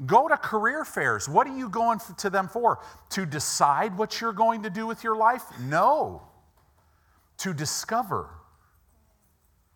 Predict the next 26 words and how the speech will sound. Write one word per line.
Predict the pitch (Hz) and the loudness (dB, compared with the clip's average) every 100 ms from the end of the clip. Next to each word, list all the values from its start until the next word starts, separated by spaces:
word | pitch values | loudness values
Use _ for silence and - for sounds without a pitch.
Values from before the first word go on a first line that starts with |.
| _ _ _ _ 170 165 _ _ _ _ _ _ _ - | _ _ _ _ _ _ _ _ _ _ _ _ _ -4
You're | 160 | 0
never | 175 226 269 | 2 4 2
gonna | 262 214 | 0 0
hear | 233 226 | 0 0
me | 220 | 0
say | 180 226 214 | -2 0 0
to | 190 | 0
Asher | 185 185 - 190 | 2 2 2 0
or | 170 | 0
Micah, | 170 185 - 147 | 0 -2 -2 0
my | 147 139 | 0 0
grandkids, | 160 180 156 147 110 - - - | -2 -2 -4 -6 -6 -10 -16 -10
"Oh, | 131 151 | -8 -6
now | 131 117 | -6 -8
listen, | 117 135 127 92 87 - _ _ _ 107 95 | -6 -6 -8 -12 -16 -20 _ _ _ -14 -8
you | 120 175 151 | -4 -4 -4
guys | 123 107 95 98 92 - | -4 -4 -4 -8 -8 -10
can | - 98 87 | -10 -10 -8
do | 98 90 - _ 147 | -8 -10 -14 _ -8
anything | 160 135 104 117 98 92 82 | -4 -6 -8 -12 -12 -12 -10
you | 101 117 117 | -8 -6 -6
want | 92 92 92 - | -10 -12 -14 -14
to | 104 | -14
do." | 85 90 80 - _ _ _ _ _ _ _ _ _ _ | -12 -12 -14 -20 _ _ _ _ _ _ _ _ _ _
That's | 156 - | -8 -8
demonic. | 107 92 101 175 185 - | -10 -8 -6 -6 -8 -14